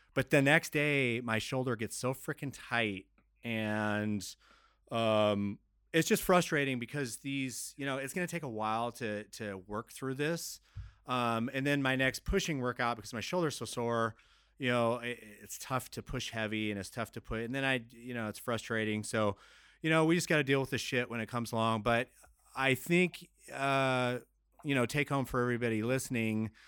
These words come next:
you know, when you have, when you're a younger, uh, uh, trainer, trainee, um, and lifting as a bodybuilder, whether it's functional training, whether it's bodybuilding,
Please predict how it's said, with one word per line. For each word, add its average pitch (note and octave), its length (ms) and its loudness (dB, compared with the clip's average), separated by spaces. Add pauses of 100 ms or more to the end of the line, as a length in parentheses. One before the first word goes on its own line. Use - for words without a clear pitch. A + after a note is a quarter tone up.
(320)
you D3 100 2
know, D3+ 160 6
when D3+ 240 2
you E3 260 2
have, D3+ 840 2 (400)
when D3 160 4
you're G3+ 160 8 (100)
a C#3 100 0
younger, D3+ 600 2 (360)
uh, C3+ 40 -8 (520)
uh, A#2 180 -6 (180)
trainer, A2+ 420 0 (180)
trainee, A2+ 540 -2 (480)
um, A2 580 4 (260)
and A#2+ 200 2
lifting B2 480 4
as A2 100 0
a G#2+ 40 -2
bodybuilder, A#2 880 4
whether A2+ 320 2
it's G2 220 0
functional D#3+ 400 -2
training, C#3+ 540 -2
whether G2+ 180 -2
it's F2 120 -8
bodybuilding, C3 800 2